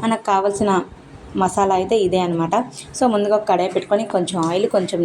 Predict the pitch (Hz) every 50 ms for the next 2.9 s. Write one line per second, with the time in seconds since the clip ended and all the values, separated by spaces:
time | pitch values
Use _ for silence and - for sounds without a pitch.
0 | 170 165 170 180 202 196 185 180 180 180 - 185 190 240 269 262 - - - -
1 | - - - - - - - - - - - - - - - - - - - -
2 | - 208 202 190 180 - 208 202 208 196 190 185 214 202 190 190 180 180